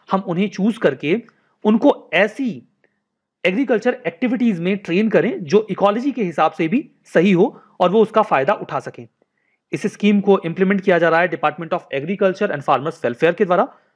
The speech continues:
जो Ministry of Agriculture and Farmers Welfare के तहत काम करता है। हमारा नेक्स्ट आर्टिकल ई रूपी के बारे में है।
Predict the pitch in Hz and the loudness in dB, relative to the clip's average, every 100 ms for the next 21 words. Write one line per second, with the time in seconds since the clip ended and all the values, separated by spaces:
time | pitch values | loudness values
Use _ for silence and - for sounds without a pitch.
0 | _ 170 170 - 190 185 139 143 196 190 | _ -2 -2 0 0 2 -2 -2 0 2
1 | 196 220 151 156 139 165 - 131 143 139 | 0 -2 -2 -2 -2 -2 -4 -2 -2 -2
2 | 156 214 - _ _ - 170 - 117 - | -2 -2 -2 _ _ 0 0 -2 -8 -6
3 | 113 123 _ _ _ _ - 160 220 240 | -8 -10 _ _ _ _ -2 2 2 2
4 | 226 190 156 160 202 - 190 233 - 170 | 0 0 0 0 -2 -2 -2 -2 -2 -2
5 | 196 156 127 117 117 117 | -2 0 -2 -2 -6 -10